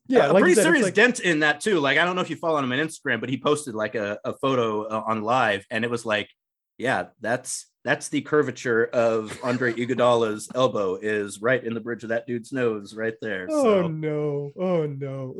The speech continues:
Speaker 2: But
Speaker 1: I
Speaker 2: I,
Speaker 1: think
Speaker 2: I,
Speaker 1: he's, I think he's gonna be solid. I, I
Speaker 2: I,
Speaker 1: like
Speaker 2: I do
Speaker 1: I'm a,
Speaker 2: too. I,
Speaker 1: I'm a Cody
Speaker 2: uh,
Speaker 1: Zeller believer.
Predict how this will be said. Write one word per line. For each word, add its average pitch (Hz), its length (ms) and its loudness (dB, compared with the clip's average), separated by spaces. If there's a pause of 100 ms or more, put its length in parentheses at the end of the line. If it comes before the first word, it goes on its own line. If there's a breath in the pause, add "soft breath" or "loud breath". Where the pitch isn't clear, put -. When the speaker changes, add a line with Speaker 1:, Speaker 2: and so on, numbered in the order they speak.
(160)
Speaker 2:
But 226 120 6
Speaker 1:
I 226 60 8
Speaker 2:
I, - 80 10
Speaker 1:
think 220 120 6
Speaker 2:
I, 247 40 6
Speaker 1:
he's, 214 120 2 (340)
I 226 100 2
think 339 100 2
he's 247 80 2
gonna 220 80 2
be 160 60 0
solid. 127 320 -4 (140)
I, 165 120 4
I 175 120 6
Speaker 2:
I, - 20 4
Speaker 1:
like 165 160 6
Speaker 2:
I - 20 6
do 202 140 -4
Speaker 1:
I'm 165 100 2
a, - 20 2
Speaker 2:
too. - 200 -2
I, 139 180 2
Speaker 1:
I'm 185 120 4
a 214 40 6
Cody 196 200 4
Speaker 2:
uh, - 20 -4
Speaker 1:
Zeller 165 200 4
believer. 131 400 -4